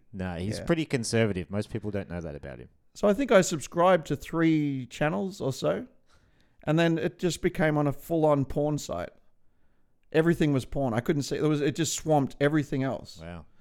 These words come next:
Speaker 2: Yeah, which, uh, of course,
Speaker 1: You
Speaker 2: you know,
Speaker 1: must, you must
Speaker 2: not
Speaker 1: have,
Speaker 2: all downside,
Speaker 1: you would have
Speaker 2: but
Speaker 1: had no idea what to do at that point, would you?
Speaker 2: <laughs> No, I mean, no, I didn't know, didn't know what to do. Um,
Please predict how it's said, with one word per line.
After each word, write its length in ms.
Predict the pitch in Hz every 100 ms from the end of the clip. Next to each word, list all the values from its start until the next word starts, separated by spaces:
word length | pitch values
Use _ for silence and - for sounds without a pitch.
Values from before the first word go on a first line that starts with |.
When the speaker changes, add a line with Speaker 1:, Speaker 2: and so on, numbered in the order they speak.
| - -
Speaker 2:
Yeah, 200 | 127 131 -
which, 360 | 156 156 - -
uh, 60 | - -
of 100 | -
course, 300 | - - - _ -
Speaker 1:
You 60 |
Speaker 2:
you 20 | 123
know, 80 |
Speaker 1:
must, 160 | 135 -
you 260 | 117 120 131
must 320 | 139 - 117
Speaker 2:
not 100 | 147
Speaker 1:
have, 80 | 135
Speaker 2:
all 180 | 143
downside, 640 | 123 147 147 - 95 139 170
Speaker 1:
you 80 | 151
would 100 | 131
have 100 | 120
Speaker 2:
but 40 |
Speaker 1:
had 200 | 120 101
no 440 | 120 147 170 156 143
idea 400 | 143 131 127 120
what 240 | 117 117
to 80 | 117
do 240 | 107 104
at 120 | 85 92
that 200 | 87 -
point, 340 | 113 127 101
would 180 | 127 113
you? 180 | 101 82
Speaker 2:
<laughs> 280 | - _ _
No, 100 | 151
I 360 | 127 190 160 127
mean, 400 | 135 135 113 110 - - _ _
no, 240 | 117 123 117
I 140 | 104 - _ _ _ _ _ -
didn't 160 | 120 113
know, 220 | 107 107 -
didn't 140 | 120
know 140 | 113
what 160 | 110 110
to 100 | 110
do. 460 | 98 127 147 147 123
Um, 460 | 107 107 107 117